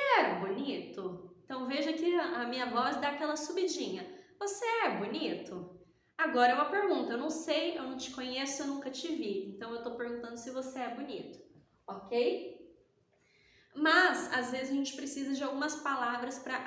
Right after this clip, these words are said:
ajudar a dar sentido a essa pergunta. E são esses os pronomes interrogativos. E onde que a gente coloca eles? Em que lugar da nossa frase? Aqui no começo. Então,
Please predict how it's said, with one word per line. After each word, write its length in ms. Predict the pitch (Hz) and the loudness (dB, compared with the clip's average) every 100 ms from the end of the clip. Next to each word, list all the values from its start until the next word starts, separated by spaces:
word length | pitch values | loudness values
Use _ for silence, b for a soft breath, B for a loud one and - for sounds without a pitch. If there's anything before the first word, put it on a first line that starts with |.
| 262 | -4
ajudar 460 | 285 294 240 240 - | -2 -2 0 0 0
a 80 | |
dar 240 | 269 269 349 | 0 2 2
sentido 600 | - 370 370 - 277 285 | 2 2 2 0 -4 0
a 100 | 294 | 2
essa 260 | 285 277 285 | 2 0 -4
pergunta. 720 | 320 339 320 214 196 - - B B B B | -2 -2 -2 -4 -6 -8 -12 B B B B
E 100 | - | 2
são 280 | 359 359 339 | 4 4 2
esses 400 | 269 262 262 277 | 0 -2 -2 -4
os 140 | - - | -4 -6
pronomes 600 | 339 339 240 214 220 226 | -4 -2 0 0 -2 -2
interrogativos. 1120 | 240 233 226 220 269 - - - - - - b b b _ | -4 -2 -2 -2 -2 -4 -4 -4 -6 -12 -18 b b b _
E 140 | 381 381 | 6 8
onde 340 | 370 392 370 | 8 6 4
que 80 | 359 | 4
a 80 | 359 | 4
gente 280 | 339 339 320 | 4 0 2
coloca 460 | 311 285 277 285 | 4 4 2 0
eles? 680 | 269 196 180 165 - - - | 0 0 -2 -4 -8 -12 -12
Em 100 | 240 | -10
que 160 | 233 349 | -4 0
lugar 760 | - 277 240 190 175 170 - 190 | 2 4 2 0 -4 -8 -14 -8
da 140 | 202 | -6
nossa 320 | 196 196 208 | -4 -6 -8
frase? 460 | 214 180 175 170 - | -8 -8 -8 -12 -10
Aqui 240 | - 233 247 | -10 -8 -6
no 120 | 233 | -6
começo. 720 | 302 359 - - - - - - - - _ | -2 0 0 -4 -8 -12 -16 -20 -20 -20 _
Então, 380 | - 202 226 | -14 -8 -8